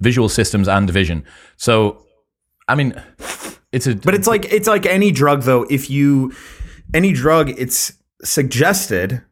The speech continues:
Speaker 2: to taper off of it and to come back into it. And, you know, it's the same thing with caffeine, the efficacy of caffeine, what, what the side effects of that are. Um, you went off of caffeine for how many days?
Speaker 1: Five hundred days, yeah.
Speaker 2: Five hundred days off of caffeine, right? And, um,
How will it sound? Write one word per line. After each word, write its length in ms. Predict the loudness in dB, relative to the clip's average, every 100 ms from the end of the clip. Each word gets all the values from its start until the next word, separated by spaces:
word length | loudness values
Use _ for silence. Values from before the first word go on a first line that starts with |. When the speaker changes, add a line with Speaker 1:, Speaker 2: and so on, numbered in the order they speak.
| _ _
Speaker 2:
to 240 | -4 0 0
taper 460 | 0 0 2 0
off 280 | 2 0 0
of 120 | 0
it 220 | 2 0 -2
and 120 | -8
to 100 | -8
come 220 | -4 -2
back 220 | -2 -4 -4
into 420 | -2 0 2 2
it. 260 | 2 -2
And, 320 | -2 -2 -2 -2
you 120 | 2
know, 120 | 2
it's 140 | 0 -2
the 60 |
same 160 | 0 2
thing 120 | 2
with 140 | 0 0
caffeine, 420 | -4 0 0 2
the 100 | 0
efficacy 400 | -2 -4 -2 -2
of 100 | -2
caffeine, 520 | -2 -4 -2 0 0
what, 280 | 0 -2 -6
what 280 | -4 -2 -2
the 80 |
side 200 | -2 0 0
effects 260 | -2 -4
of 80 | -2
that 200 | 0 2
are. 320 | 2 2 0 -8 -20 _ _ _ -2
Um, 380 | 2 2 0 -6
you 260 | 0 2
went 440 | 4 2 2 0 0
off 240 | 0 0
of 140 | -2 -2
caffeine 340 | -4 -2 -2
for 80 | 0
how 140 | 0
many 240 | 2 2 2
days? 320 | 2 0 2
Speaker 1:
Five 160 | 0
hundred 240 | 2 -2 -2
days, 280 | -4 -4 -8
yeah. 200 | -10 -10 -8
Speaker 2:
Five 320 | 0 0 2
hundred 300 | 2 2 2
days 260 | 2 2
off 220 | 0 -4 -4
of 100 | -6
caffeine, 460 | -6 -4 -2 0
right? 260 | 2 0 0
And, 340 | -2 0 -2 -6 -20 -20 _ _ _
um, 500 | -2 2 2 0 -4